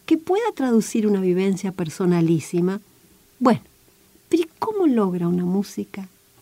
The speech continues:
aglutinar a un pueblo? ¿Cómo logra una música derribar barreras de clase, por ejemplo? ¿Cómo hace? Y eso es un misterio. Cuando yo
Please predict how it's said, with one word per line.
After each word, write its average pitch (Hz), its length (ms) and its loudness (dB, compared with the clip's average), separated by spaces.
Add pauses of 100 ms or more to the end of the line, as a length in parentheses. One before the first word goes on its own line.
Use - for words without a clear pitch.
(320)
aglutinar 220 800 4
a 202 60 0
un 185 120 2
pueblo? 160 580 -4 (560)
¿Cómo 370 320 4
logra 285 420 6
una 233 200 6
música 320 640 4 (320)
derribar 294 640 4
barreras 247 480 0
de 208 120 2
clase, 175 500 -2
por 160 180 -10
ejemplo? 165 540 -14 (1400)
¿Cómo 381 340 2
hace? - 340 -6
Y 294 160 -2
eso 403 220 0
es 339 80 -10
un 302 120 8
misterio. 220 880 0 (1600)
Cuando 359 460 2 (100)
yo 392 160 -2